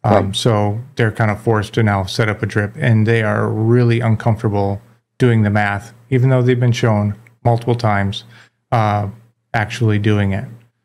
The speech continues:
Speaker 1: So
Speaker 2: And if you stick
Speaker 1: it's,
Speaker 2: with
Speaker 1: it's a huge resource.
Speaker 2: Sorry, Dennis. I was saying, if you stick with, uh,
Speaker 1: Yeah, go ahead.
Speaker 2: if you stick with a push dose strategy, then your consumption goes up by a factor of two or three,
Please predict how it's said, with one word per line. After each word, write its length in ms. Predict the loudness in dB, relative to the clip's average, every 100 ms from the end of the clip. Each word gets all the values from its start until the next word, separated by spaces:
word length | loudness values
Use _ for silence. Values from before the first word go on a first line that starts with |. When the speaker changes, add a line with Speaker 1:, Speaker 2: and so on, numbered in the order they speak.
| _ _ 0
Speaker 1:
So 80 | 4
Speaker 2:
And 100 | 4
if 160 | 4
you 80 | 2
stick 280 | 0 2 2
Speaker 1:
it's, 160 | 2
Speaker 2:
with 120 | 0 -2
Speaker 1:
it's 160 | 0
a 80 | 0
huge 300 | 2 2 2
resource. 640 | 2 2 0 0 -2 -8 -20 -20 _ _ _ _ _ _ -4
Speaker 2:
Sorry, 240 | 0 0
Dennis. 360 | 0 -4 -4 -2
I 80 | -2
was 100 | -2
saying, 160 | -6 -2
if 180 | -4 -4
you 80 |
stick 420 | -10 -4 -2 -2 0
with, 280 | -2 -2 -4
uh, 120 | 0
Speaker 1:
Yeah, 100 | 0
go 140 | 2
ahead. 240 | 0 0 -4
Speaker 2:
if 120 | -4 -4
you 80 |
stick 280 | -4 -2 -2
with 100 | -2
a 60 | -4
push 300 | -4 -6 -4
dose 240 | -6 -6 -6
strategy, 640 | -4 -4 -4 -12 -18 -20 _ _ _
then 140 | -8 -6
your 80 | -6
consumption 560 | -8 -6 -6 -6 -6
goes 220 | -6 -4 -4
up 160 | -4
by 140 | -4 -4
a 60 |
factor 400 | -4 -6 -6 -10
of 140 | -14 _
two 180 | -12
or 100 | -10
three, 400 | -12 -8 -8 -10